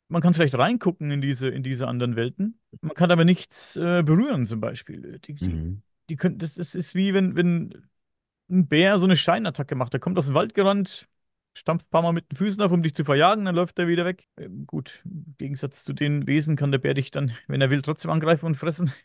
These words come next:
Speaker 1: <laughs> Aber diese Wesen, ähm, haben vielleicht, äh, so Scheinangriffe geflogen, ne? Wenn, wenn's, wenn's, wenn sie's denn wirklich gab. Denn sie wissen vielleicht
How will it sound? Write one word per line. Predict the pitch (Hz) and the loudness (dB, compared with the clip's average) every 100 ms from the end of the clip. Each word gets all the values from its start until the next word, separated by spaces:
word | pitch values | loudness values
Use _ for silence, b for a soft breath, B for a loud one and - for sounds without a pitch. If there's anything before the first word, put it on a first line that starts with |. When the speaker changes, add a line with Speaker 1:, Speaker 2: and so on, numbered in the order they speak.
| 131 - | -10 -4
Speaker 1:
<laughs> | 139 - B B B - | -6 -6 B B B -2
Aber | 151 170 | 2 6
diese | 180 165 | 6 6
Wesen, | 170 190 190 175 | 6 6 2 -2
ähm, | - 160 156 - - | -4 -4 -4 -8 -6
haben | 156 160 | -2 -2
vielleicht, | 160 160 139 156 | 0 -2 -2 -2
äh, | 151 | 0
so | 143 | 0
Scheinangriffe | 139 127 170 139 123 120 127 | 0 0 0 -2 -4 -8 -8
geflogen, | 120 - 117 120 | -8 -6 -4 -4
ne? | 175 | -4
Wenn, | 156 123 | -6 -6
wenn's, | 120 117 - | -6 -6 -12
wenn's, | 120 123 117 - | -8 -8 -10 -12
wenn | - 120 | -10 -8
sie's | 117 | -10
denn | - 117 | -10 -6
wirklich | 113 - 110 | -6 -8 -10
gab. | - 117 _ b b b _ | -8 -8 _ b b b _
Denn | 127 | -4
sie | 123 | -2
wissen | 127 135 147 139 | -4 -4 -2 -4
vielleicht | 131 127 123 - | -4 -4 -6 -10